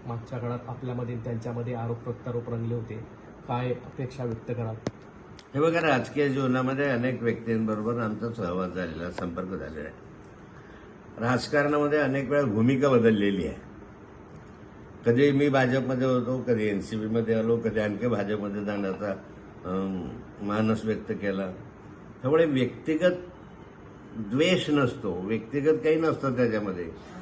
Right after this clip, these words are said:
Speaker 2: राजकीय दृष्ट्या एकमेकांवर आरोप करत असताना त्याच्यामध्ये व्यक्तिगत काही एकमेकांची दुश्मनी असते असा प्रकार नसतो. त्यामुळे देवेंद्र फडणवीसांशी तात्विक मतभेद माझे होते, आजही आहेत.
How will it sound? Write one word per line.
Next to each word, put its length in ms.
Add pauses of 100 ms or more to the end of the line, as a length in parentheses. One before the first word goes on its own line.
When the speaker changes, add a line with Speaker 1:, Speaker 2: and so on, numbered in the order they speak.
(180)
Speaker 2:
राजकीय 540
दृष्ट्या 380
एकमेकांवर 720
आरोप 420
करत 200
असताना 540
त्याच्यामध्ये 580
व्यक्तिगत 580 (120)
काही 200
एकमेकांची 520
दुश्मनी 520
असते 240
असा 200
प्रकार 340
नसतो. 400 (540)
त्यामुळे 200
देवेंद्र 460
फडणवीसांशी 1200 (340)
तात्विक 440
मतभेद 420
माझे 280
होते, 600 (960)
आजही 360
आहेत. 380